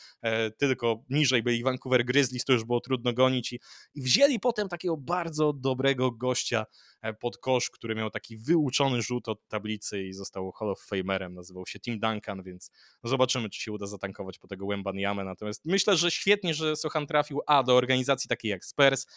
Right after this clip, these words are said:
która go nauczy tych rzeczy, których nie potrafi, organizacja absolutnie dziesięć na dziesięć i, i w top pięć N B A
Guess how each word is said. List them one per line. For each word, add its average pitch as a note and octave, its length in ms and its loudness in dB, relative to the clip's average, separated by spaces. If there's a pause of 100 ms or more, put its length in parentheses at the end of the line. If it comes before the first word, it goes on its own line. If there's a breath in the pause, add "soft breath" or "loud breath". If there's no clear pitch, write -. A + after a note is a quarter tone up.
(240 loud breath)
która G#2+ 180 -2
go G#2+ 100 0
nauczy C#3+ 380 2
tych B2 160 -2
rzeczy, C3+ 260 -2
których C3 380 -6
nie C3 100 -4
potrafi, B2+ 680 0
organizacja A#2 920 4
absolutnie B2+ 500 -2
dziesięć A#2+ 340 -4
na G#2+ 100 -4
dziesięć A2+ 440 -4
i, G#2+ 100 -6 (380 loud breath)
i B2 120 -8
w - 60 -14
top A#2+ 200 -8
pięć B2+ 320 0
N A#2 140 -2
B A#2 60 -12 (200)
A E3+ 40 8